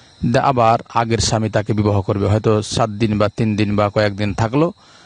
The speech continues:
তারপর অন্য স্বামী, যে স্বামীর প্রথম স্ত্রী আছে তার কাছে আবার দিবে। এই বিবাহ কি জায়েজ? আহ, সম্মানিত বোন, সম্পূর্ণ হারাম। একবার তা-, তার বউকে তালাক দিল, যে অন্য জায়গাতে বিয়ে দিয়ে দিল, দে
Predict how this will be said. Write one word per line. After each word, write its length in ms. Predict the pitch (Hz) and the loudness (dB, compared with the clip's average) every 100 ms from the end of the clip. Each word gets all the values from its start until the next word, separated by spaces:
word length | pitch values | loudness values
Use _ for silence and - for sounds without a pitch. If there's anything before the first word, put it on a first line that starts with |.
| _ | _
তারপর 260 | - 120 117 | -2 0 0
অন্য 200 | 113 113 | 0 0
স্বামী, 360 | - 110 107 101 - | 0 -2 -2 -4 -6
যে 160 | 101 113 | -2 0
স্বামীর 300 | - 110 107 | 0 -2 0
প্রথম 440 | 113 107 107 104 - - - - 123 | -2 0 -2 -4 -8 -20 -14 -4 -2
স্ত্রী 220 | - 123 | 0 0
আছে 80 | 117 | 2
তার 200 | 123 117 | 0 0
কাছে 180 | 104 | -2
আবার 160 | 110 101 | -2 -4
দিবে। 260 | 95 98 - _ _ _ - _ | -4 -6 -6 _ _ _ -20 _
এই 100 | - | -2
বিবাহ 340 | 117 113 110 110 | 2 4 4 4
কি 300 | - 117 110 | 2 0 0
জায়েজ? 500 | 113 113 110 - - _ _ _ - - _ - | 2 2 2 -2 -14 _ _ _ -20 -20 _ -4
আহ, 180 | 113 107 | 0 0
সম্মানিত 440 | - 123 110 104 | 0 0 0 0
বোন, 160 | 104 107 | -2 -2
সম্পূর্ণ 380 | 123 107 110 | -2 -2 -2
হারাম। 400 | 104 107 107 104 - - 117 - - _ _ - - - - | -2 0 0 -2 -6 -10 -8 -10 -12 _ _ -20 -20 -12 -4
একবার 300 | 113 110 107 | -2 0 0
তা-, 160 | 113 107 | 0 0
তার 140 | 110 | 2
বউকে 280 | 107 107 107 | 2 2 0
তালাক 240 | 113 107 | 0 0
দিল, 200 | 101 113 | 0 0
যে 60 | 104 | 2
অন্য 240 | 107 113 | 2 2
জায়গাতে 440 | 107 104 104 107 - _ _ - - | 2 2 0 -2 -2 _ _ -20 -10
বিয়ে 280 | 113 113 107 | 0 2 2
দিয়ে 160 | 101 107 | 2 2
দিল, 280 | 123 160 | 2 2
দে 160 | 147 120 | 2 0